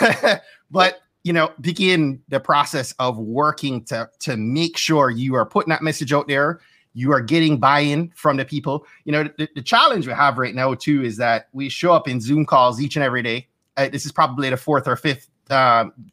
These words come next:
you know, call that I'm on today. And we're showing up for different specific topics, but we're losing out on that social bit,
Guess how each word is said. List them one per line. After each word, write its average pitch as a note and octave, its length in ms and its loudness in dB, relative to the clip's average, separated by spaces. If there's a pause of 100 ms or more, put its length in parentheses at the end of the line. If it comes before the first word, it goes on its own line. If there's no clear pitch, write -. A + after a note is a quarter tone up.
(220)
you C#3 120 -4
know, G#2+ 160 -8 (760)
call D3+ 560 4 (120)
that C3+ 120 0
I'm C3+ 140 0
on C3+ 200 0
today. C3 360 -8 (480)
And D#3+ 280 0
we're D#3 140 2
showing G3+ 320 4
up E3 160 4
for E3+ 100 -2
different C3+ 360 -2
specific F#3 480 -4
topics, - 640 -4 (340)
but C#3+ 140 -2
we're D3+ 160 2
losing D3+ 400 0
out C#3+ 240 2
on D3 100 2
that C3 160 -2
social C#3+ 480 -2
bit, A2+ 380 -12